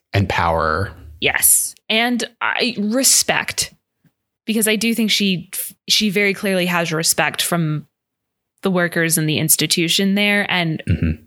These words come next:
Speaker 2: at least initially has respect of the patients. <laughs>
Speaker 1: Yeah.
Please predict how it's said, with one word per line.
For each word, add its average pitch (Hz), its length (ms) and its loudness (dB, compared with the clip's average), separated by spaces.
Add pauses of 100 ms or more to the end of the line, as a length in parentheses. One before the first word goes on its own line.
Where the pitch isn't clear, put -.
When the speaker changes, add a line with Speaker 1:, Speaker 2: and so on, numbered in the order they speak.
Speaker 2:
at 98 100 -4
least 277 280 0
initially 196 1000 2 (400)
has 185 280 0
respect 156 380 0
of 160 100 -4
the 165 60 -8
patients. - 840 0
<laughs> - 60 -20 (1000)
Speaker 1:
Yeah. 76 880 -2